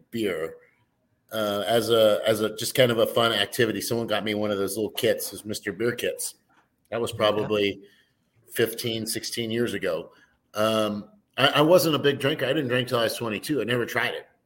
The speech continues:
Speaker 1: I'm, I'm just not a, um, you know, you're,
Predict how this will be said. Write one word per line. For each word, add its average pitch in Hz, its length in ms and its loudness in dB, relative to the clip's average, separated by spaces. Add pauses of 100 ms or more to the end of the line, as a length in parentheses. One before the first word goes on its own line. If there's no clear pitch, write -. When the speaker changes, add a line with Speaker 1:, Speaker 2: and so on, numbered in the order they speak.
(200)
Speaker 1:
I'm, 110 200 -8
I'm 113 100 -6
just 113 220 -6
not 113 160 0
a, 104 200 2 (680)
um, 95 640 0 (1080)
you 110 120 -6
know, 104 140 -4
you're, 107 360 -4